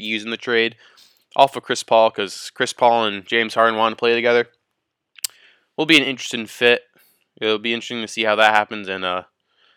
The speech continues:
when that happened, a lot of people were saying maybe they could, uh, get more free agents going or just get more trades. But that day was crazy. The Rockets were, I think the Rockets had, like, five or six trades that day because they were trading for players to be able to make in that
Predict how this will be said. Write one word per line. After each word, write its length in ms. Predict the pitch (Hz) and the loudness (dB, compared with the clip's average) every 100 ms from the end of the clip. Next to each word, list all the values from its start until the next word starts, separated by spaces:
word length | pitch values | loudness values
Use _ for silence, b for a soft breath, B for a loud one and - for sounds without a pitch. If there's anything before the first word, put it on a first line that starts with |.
| _ _ _ - | _ _ _ -4
when 120 | 117 | 2
that 180 | 127 113 | 4 4
happened, 300 | 123 123 113 | 2 0 -2
a 40 | |
lot 100 | 110 | -2
of 60 | 107 | -2
people 160 | 117 | -2
were 220 | 110 110 | 0 0
saying 380 | 104 - 117 113 | -2 2 2 2
maybe 200 | 110 113 | 0 0
they 100 | 110 | 0
could, 180 | - 107 | 0 2
uh, 240 | 104 98 98 _ | 4 2 0 _
get 140 | 113 | -2
more 180 | 110 113 | -2 -4
free 200 | - 117 | -2 -2
agents 200 | 113 107 | -2 -6
going 380 | 117 117 117 123 _ _ _ _ _ _ _ _ _ _ _ _ - | -4 -2 -4 -8 _ _ _ _ _ _ _ _ _ _ _ _ -12
or 180 | 104 95 | -8 -6
just 300 | 98 - - | -8 -12 -6
get 100 | 107 | -4
more 160 | 107 | -4
trades. 340 | 101 - 107 107 | -6 -2 -2 -2
But 260 | 98 92 - _ _ _ _ _ _ _ _ _ - | -6 -6 -8 _ _ _ _ _ _ _ _ _ 2
that 140 | 120 | 4
day 120 | 131 | 4
was 120 | 120 | 0
crazy. 320 | - 120 110 101 | 0 0 0 -2
The 140 | 104 | 2
Rockets 320 | 104 104 98 | 2 2 -4
were, 260 | 101 98 98 _ | -12 -12 -12 _
I 60 | 120 | -10
think 160 | 127 131 | -8 0
the 60 | |
Rockets 200 | 120 113 | 2 2
had, 60 | 107 | -2
like, 100 | 95 | 0
five 200 | 113 110 | 2 2
or 40 | |
six 180 | - 107 | 0 -12
trades 220 | - 110 | -4 -4
that 140 | 110 110 | -2 -2
day 100 | 113 | -2
because 220 | 107 95 | -4 -6
they 100 | 98 | -4
were 80 | 95 | -4
trading 280 | - 101 | -4 -4
for 100 | 95 | -6
players 320 | 98 101 98 - | -10 -6 -6 -8
to 80 | |
be 100 | 95 | -6
able 140 | 95 92 | -4 -4
to 80 | 90 | -6
make 240 | 95 104 | -6 -6
in 80 | 113 | -6
that 160 | 113 | -6